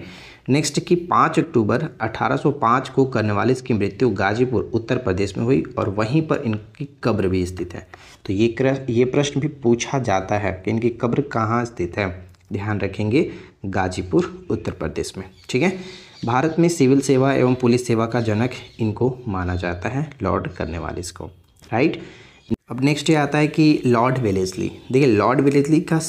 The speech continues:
जो कार्यकाल रहा सत्रह सौ अंठानवे से अठारह सौ पाँच ईस्वी तक, सहायक संधि की शुरुआत इन्होंने सत्रह सौ अंठानवे में किया, ठीक है, जिसमें सबसे पहला हैदराबाद के जो निजाम थे सत्रह सौ अंठानवे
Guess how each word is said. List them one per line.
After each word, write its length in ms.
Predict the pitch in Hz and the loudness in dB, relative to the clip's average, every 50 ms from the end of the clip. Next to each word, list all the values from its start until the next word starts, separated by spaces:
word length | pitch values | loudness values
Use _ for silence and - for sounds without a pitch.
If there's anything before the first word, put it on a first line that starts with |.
| - - 131 | -8 -8 -2
जो 120 | 131 139 | 0 0
कार्यकाल 440 | 135 - 117 110 117 117 - 131 131 | 2 2 2 2 2 2 2 0 0
रहा 240 | 127 123 120 131 160 | 2 0 0 -2 -2
सत्रह 360 | - - 123 - - 117 127 | -2 -2 -2 0 0 0 0
सौ 140 | 123 - 123 | 0 2 0
अंठानवे 440 | 113 107 107 - 104 104 107 113 117 | 0 0 0 -2 -2 0 0 0 0
से 120 | - 113 | 0 -2
अठारह 300 | 104 - 110 101 110 110 | -2 0 0 0 0 0
सौ 100 | 120 113 | -2 -2
पाँच 320 | 104 - 101 104 110 - | -2 0 0 0 2 2
ईस्वी 260 | 117 101 - - 101 98 | 0 0 0 -2 -4 -2
तक, 220 | 101 139 151 - - - - - - - _ _ | 0 -2 -2 -2 -8 -18 -20 -20 -20 -20 _ _
सहायक 420 | - - - 127 123 139 156 165 | -8 -4 -2 0 2 2 2 2
संधि 260 | - 151 135 131 135 131 | 4 4 4 4 4 4
की 120 | 147 139 | 2 2
शुरुआत 440 | 139 131 117 120 113 113 131 131 127 | 0 0 0 2 2 2 2 2 0
इन्होंने 400 | 117 117 107 107 123 135 131 - | 0 0 0 0 0 0 -2 -4
सत्रह 420 | - - - 117 92 - 113 113 110 | -8 -6 -6 -4 -4 -2 -2 -2 -2
सौ 180 | - - 139 | 0 0 -2
अंठानवे 600 | - - 120 107 98 87 101 95 101 101 98 98 | -2 0 -2 -4 -2 -2 -2 -2 -2 -2 -2 -2
में 160 | 101 107 104 | -2 -2 -4
किया, 240 | 104 - 98 85 - - - - _ _ - - | -6 -6 -8 -10 -10 -12 -16 -20 _ _ -14 -6
ठीक 180 | - 117 110 | -4 -2 0
है, 160 | 175 208 - - - - - - - _ 117 | 0 0 -2 -6 -12 -16 -18 -20 -14 _ -6
जिसमें 300 | 113 113 - 139 135 131 | -6 -2 2 2 2 2
सबसे 300 | 135 131 117 - 131 120 | 2 0 0 2 0 0
पहला 340 | 120 120 113 113 107 110 | 2 0 0 2 2 2
हैदराबाद 640 | 123 127 113 113 107 107 110 110 107 107 107 110 - - - - - - _ _ | 0 0 -2 -2 0 0 2 2 2 2 0 0 -4 -8 -16 -20 -20 -20 _ _
के 80 | - 120 | 0 2
जो 100 | 110 117 | 2 2
निजाम 360 | 110 107 95 110 104 104 104 | 2 2 2 0 0 0 0
थे 160 | 104 - 123 | 0 0 0
सत्रह 260 | 117 117 98 104 104 104 | 0 0 0 0 0 0
सौ 100 | 110 104 | 0 -2
अंठानवे 680 | 101 101 - 107 104 104 107 110 113 117 - - - | -2 -2 -2 -2 -2 0 0 0 0 -2 -4 -8 -16